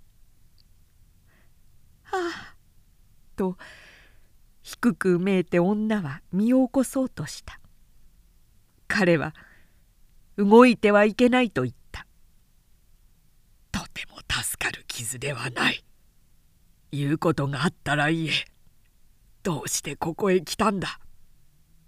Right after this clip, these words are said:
「お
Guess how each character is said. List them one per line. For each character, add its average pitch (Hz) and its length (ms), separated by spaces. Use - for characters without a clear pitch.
「お 320 80